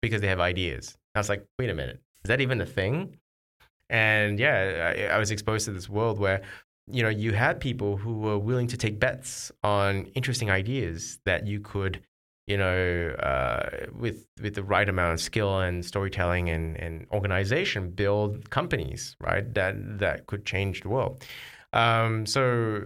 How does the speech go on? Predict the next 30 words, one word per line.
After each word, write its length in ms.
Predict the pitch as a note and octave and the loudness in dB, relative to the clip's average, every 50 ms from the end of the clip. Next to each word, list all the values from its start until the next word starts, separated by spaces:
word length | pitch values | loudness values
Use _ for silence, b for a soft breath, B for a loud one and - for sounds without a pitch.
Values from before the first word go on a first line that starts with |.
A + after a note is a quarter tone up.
| - - | -8 -10
that 300 | B2 A2+ G2 G#2+ B2+ D3 | -8 0 2 4 4 4
was 120 | D3 - | 2 0
how 320 | - - A#2 A#2 A#2 A#2 G#2+ | 2 4 4 6 6 6 6
I 240 | - F#2 G#2 G#2+ | 6 6 4 4
was 280 | G#2 G#2 G#2 G2 G2 G2+ | 4 2 -2 -2 -4 -6
sort 360 | - - - - - - A#2 | -8 -8 -6 -6 -4 -4 -2
of 60 | A2 | -2
exposed 480 | G#2 G#2 - - - A2 A2 G#2+ - - | -2 -4 -4 -2 -2 0 0 0 -2 -4
to 100 | - G2+ | -4 -4
this, 280 | F#2 F#2+ F#2+ G2+ - - | -4 -4 -6 -6 -6 -6
and 80 | G2+ | -4
I 60 | F#2 | -2
had 240 | F2+ F#2+ F2+ F2 D#2+ | 2 2 2 2 2
a 80 | D2 - | 0 -2
slightly 320 | - - - F#2 G2+ F#2 | -2 -2 0 0 0 0
different 360 | F#2 - - F#2 F2 F2+ - - | -4 -6 -6 -8 -8 -10 -10 -6
view 180 | F#2+ F#2+ F#2 | -4 -2 0
of 120 | F#2 F#2 F#2 | -2 -2 -4
the 100 | F2+ E2+ | -6 -4
world 400 | E2+ E2+ E2+ F2 F#2 F#2 F#2 F#2+ | -2 0 0 0 0 0 0 -2
at 120 | E2+ E2 | -2 -2
that 160 | - C#2+ C#2+ | -2 -4 -2
point 180 | - - E2+ D#2+ | -4 -4 -4 -4
in 60 | E2 | -4
time. 380 | - - E2+ E2+ F2+ G2 A2+ A#2+ | -4 -2 0 0 2 0 0 0
I 40 | B2+ | 2
already 220 | D#3 F3 E3 C#3+ | 2 2 2 2
had 180 | B2+ A#2+ A2 G2 | 2 2 2 0
built 200 | A2+ G#2+ G#2 - | -2 -4 -4 -2
contacts, 680 | - - G2+ G#2+ G2+ - A#2+ B2 - - - - - | -2 0 0 0 0 0 -2 -2 -2 -4 -8 -8 -8